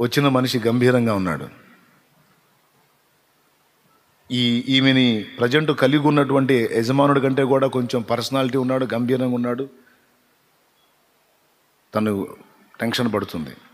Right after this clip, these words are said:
ఇతను ఒకవేళ నన్ను కొనుక్కుంటాడేమో, ఇతను తీసుకెళ్ళి ఎలా కొడతాడో, ఏమేం పనులు చేపిస్తాడో, ఇతను తీసుకెళ్ళి ఎలా టార్చర్ చేస్తాడో అని తన గుండె కొట్టుకుంటుంది.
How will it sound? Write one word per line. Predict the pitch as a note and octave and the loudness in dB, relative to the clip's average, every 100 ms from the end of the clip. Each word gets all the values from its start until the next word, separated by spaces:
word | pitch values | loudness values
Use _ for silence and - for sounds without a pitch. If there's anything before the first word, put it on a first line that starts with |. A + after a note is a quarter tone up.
| _ _ _ _ _ _ - | _ _ _ _ _ _ -8
ఇతను | A2 A#2+ | 0 0
ఒకవేళ | G#2+ A#2 B2 | 2 2 2
నన్ను | A#2+ A#2 | 2 0
కొనుక్కుంటాడేమో, | A#2 A#2+ A#2+ A2+ A2+ G#2+ G#2 F#2+ | -2 -4 -2 -2 0 -2 -4 -4
ఇతను | A2 C3+ C3+ | -2 2 2
తీసుకెళ్ళి | C#3 B2 C3+ A#2 | 2 4 6 8
ఎలా | B2 | 8
కొడతాడో, | B2 A#2 A2+ A2 F#2+ D#2+ - - - - - _ _ _ _ - | 8 6 8 8 8 4 0 -18 -20 -20 -20 _ _ _ _ -2
ఏమేం | A#2+ C3+ C3+ | 2 4 4
పనులు | C3 C3 | 2 2
చేపిస్తాడో, | B2+ C3 C3 - B2+ B2 G#2 | 2 0 -2 0 2 4 2
ఇతను | A2+ C#3 C3+ | 0 -2 0
తీసుకెళ్ళి | C#3 C#3 B2+ | 0 0 2
ఎలా | C3 | 2
టార్చర్ | C3 C3+ B2 C#3 | 2 0 2 2
చేస్తాడో | C3+ C3 - C3+ C3 | 4 4 4 4 6
అని | B2 G#2+ F#2 - - - - | 4 2 -2 -16 -20 -18 -6
తన | G#2+ | -4
గుండె | G2+ B2+ | 0 0
కొట్టుకుంటుంది. | B2+ A#2+ B2+ B2 A2+ C#2 | 2 0 -2 -4 -4 -12